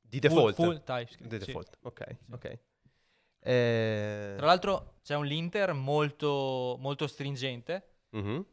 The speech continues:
Speaker 2: che se ad esempio se fai un import che poi non utilizzi, una variabile che non hai utilizzato, o ad esempio addirittura io utilizzo il doppio, il doppio punto esclamativo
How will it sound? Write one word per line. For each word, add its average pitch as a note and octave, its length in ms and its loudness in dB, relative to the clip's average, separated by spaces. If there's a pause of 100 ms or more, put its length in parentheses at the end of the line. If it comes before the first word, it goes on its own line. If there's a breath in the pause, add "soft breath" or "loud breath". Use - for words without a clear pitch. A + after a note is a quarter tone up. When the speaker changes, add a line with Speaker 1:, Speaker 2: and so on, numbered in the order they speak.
Speaker 2:
che - 120 -14
se - 100 -6
ad C#3 80 -6
esempio C#3 260 -4
se C3+ 360 -2
fai C#3 160 -2
un C#3 100 -6
import C#3+ 480 -2
che B2+ 100 -10
poi C3+ 120 -2
non C3+ 120 -6
utilizzi, C3+ 480 -8
una C3 120 -6
variabile B2+ 380 -4
che B2+ 60 -12
non C3 100 -8
hai B2+ 100 -8
utilizzato, C3 880 -6 (260 soft breath)
o D#3+ 80 -6
ad E3+ 120 0
esempio F3+ 360 -4
addirittura D#3+ 680 0
io D#3 260 -2
utilizzo D3 540 -6
il C3+ 140 -6
doppio, C#3+ 720 -4 (340)
il D3 100 -16
doppio D#3 240 -2
punto D#3 200 -4
esclamativo D3 840 -6